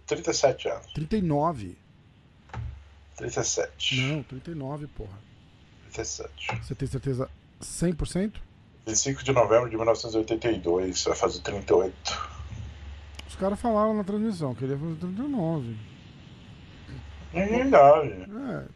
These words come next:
Speaker 2: sei, bom,
Speaker 1: Ah.
Speaker 2: que seja, quarenta. <laughs> Arredonda, não é mais um garoto. <laughs>
Speaker 1: Não, tá longe, né?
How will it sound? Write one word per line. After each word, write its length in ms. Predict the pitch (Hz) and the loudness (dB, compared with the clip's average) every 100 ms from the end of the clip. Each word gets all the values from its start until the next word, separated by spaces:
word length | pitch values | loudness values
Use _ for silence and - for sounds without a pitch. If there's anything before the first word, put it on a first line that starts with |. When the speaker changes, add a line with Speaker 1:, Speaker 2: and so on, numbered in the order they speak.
| - | -10
Speaker 2:
sei, 100 | 226 175 | -6 -2
bom, 160 | 180 - - - | -2 -4 -16 -8
Speaker 1:
Ah. 120 | - | -2
Speaker 2:
que 140 | 330 | 0
seja, 340 | 339 - 131 110 | 0 0 -2 -2
quarenta. 520 | 233 240 226 143 - - - - | 0 2 2 0 -6 -14 -6 -4
<laughs> 1000 | 320 311 - 277 - 240 - - - - | 0 0 0 -2 -2 -8 -6 -10 -10 -6
Arredonda, 840 | 214 135 165 180 190 180 165 165 - - - - | -4 0 2 4 4 2 0 -4 -6 -16 -18 -10
não 260 | 247 214 | -2 2
é 120 | 190 | 2
mais 220 | 208 226 208 | 2 2 2
um 140 | 247 | 2
garoto. 680 | 247 311 208 233 233 - 160 - 254 - | 4 6 8 8 8 2 -6 -4 -4 -4
<laughs> 340 | 226 214 196 - | -8 -8 -6 6
Speaker 1:
Não, 280 | 101 80 - | 8 8 6
tá 160 | 87 | 2
longe, 200 | 95 87 - - | 2 0 -6 -12
né? 400 | - 87 104 | -12 -8 -6